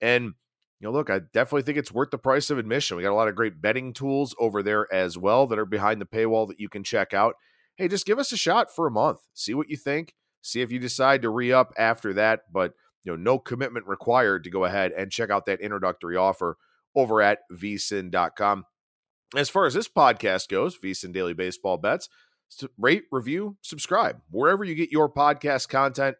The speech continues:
Apple Podcasts, Spotify, Spreaker, Stitcher. I don't even know what else is out there these days, but there are plenty of places to get our V sin podcasts, including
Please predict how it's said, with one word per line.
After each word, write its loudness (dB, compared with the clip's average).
Apple 0
Podcasts, 0
Spotify, 2
Spreaker, -6
Stitcher. -4
I -14
don't -10
even -8
know 0
what 2
else 0
is -6
out 2
there -2
these -8
days, -4
but -20
there -2
are -4
plenty -4
of -6
places -6
to -6
get 2
our 6
V -4
sin -4
podcasts, -2
including -2